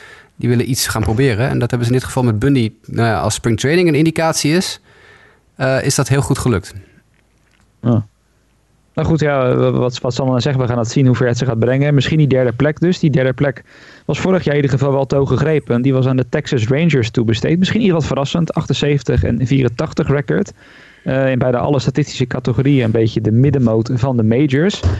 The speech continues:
Speaker 2: Maar, ehm, ja, Jasper, wel als je naar dit team kijkt, een beetje met, eh, de San Francisco Giants van de American League, zeg maar. Het, het is een beetje bejaardensoos, hè, als je eerst kijkt naar dit team.
Speaker 1: Ja, ik geloof ook helemaal niet in deze Texas Rangers. Er is best wel wat hype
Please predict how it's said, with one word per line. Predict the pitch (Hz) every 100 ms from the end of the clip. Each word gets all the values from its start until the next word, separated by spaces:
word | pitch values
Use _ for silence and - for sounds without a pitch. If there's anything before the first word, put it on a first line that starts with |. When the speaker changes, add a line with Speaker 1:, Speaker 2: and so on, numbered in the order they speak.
| - - _ -
Speaker 2:
Maar, | 135 139 135 131 123 127
ehm, | 120 117 -
ja, | 135
Jasper, | 123 127 117 120
wel | 135
als | 156
je |
naar | 151
dit | 123
team | 120 147
kijkt, | - 127 -
een | 143
beetje | 135 131 135
met, | 127 127
eh, | - - - -
de | - 117 131
San | 165 147
Francisco | 135 147 - 139
Giants | 143 170 175
van | 175
de |
American | 156 156 -
League, | 160 165
zeg | 135
maar. | 107 107
Het, | 110 135
het | 151 143
is | 139
een | 143
beetje | 170 185
bejaardensoos, | 185 165 139 107 - 110 110
hè, | 156
als | 220
je | 156
eerst | 123 104
kijkt | - 104
naar | 104
dit | 98
team. | 110 95
Speaker 1:
Ja, | 107 127
ik | 127
geloof | - 143 143 131
ook |
helemaal | 131 143 151 131 135 117
niet | 107 101 82
in | 98
deze | 98 98
Texas | 98 95 -
Rangers. | 98 95 95
Er | 113
is | 113
best | 127 127
wel | 143
wat | 127
hype | 98 135 139